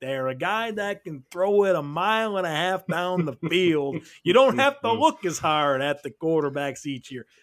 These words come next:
Speaker 1: So,
Speaker 2: Can I
Speaker 1: yeah,
Speaker 2: cut
Speaker 1: no,
Speaker 2: you off? Can I cut
Speaker 1: sure.
Speaker 2: you off real quick?
Speaker 1: Yeah, go
Speaker 2: Did you
Speaker 1: ahead.
Speaker 2: hear what Rosenhaus said?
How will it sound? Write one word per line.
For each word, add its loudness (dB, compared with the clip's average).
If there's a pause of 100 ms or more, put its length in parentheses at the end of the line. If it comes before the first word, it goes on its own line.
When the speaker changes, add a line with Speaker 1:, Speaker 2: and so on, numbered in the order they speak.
Speaker 1:
So, 0
Speaker 2:
Can 6
I 6
Speaker 1:
yeah, 4
Speaker 2:
cut 2
Speaker 1:
no, 2
Speaker 2:
you 6
off? 2
Can 0
I 0
cut -2
Speaker 1:
sure. -4
Speaker 2:
you 0
off -8
real -2
quick? -8
Speaker 1:
Yeah, -12
go -8
Speaker 2:
Did -
you -10
Speaker 1:
ahead. -4
Speaker 2:
hear 2
what 6
Rosenhaus 4
said? 2